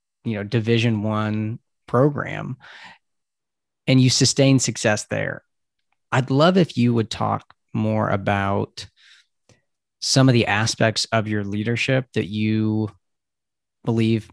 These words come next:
helped you hold that position for such a long time and sustain success. I've heard you say, talk about essentially modeling what you expected from others and sincerity of your actions.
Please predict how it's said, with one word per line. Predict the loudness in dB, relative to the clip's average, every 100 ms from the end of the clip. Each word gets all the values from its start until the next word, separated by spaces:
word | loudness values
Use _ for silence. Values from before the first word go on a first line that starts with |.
| _
helped | -4 -2 -2 0
you | 0
hold | 2 0 0
that | -2
position | -2 -4 -2 -6
for | -6
such | -4 -4 -4
a |
long | -4 -4 -6
time | -4 -4 -2 -4
and | -6
sustain | -8 -6 -2 -2
success. | -2 -6 -2 0 0 0
I've | 0
heard | 0 -2
you | -2
say, | -4 -4 -4 -4 -4
talk | -6 -4
about | -4 -4 -6 _ -20 -4
essentially | 0 0 0 -2
modeling | -2 -2 -2 -4 -8 -8 -8 -8 -4
what | -2
you | -2 -4
expected | -2 -2 -2 -6
from | -6
others | -4 -2 -2 -4 -8 _ -20 _ _
and | 0 0 0 -4
sincerity | -2 0 0 0 2 0
of | 0
your | -2
actions. | -4 -4 -4 -6 -6 -6 -10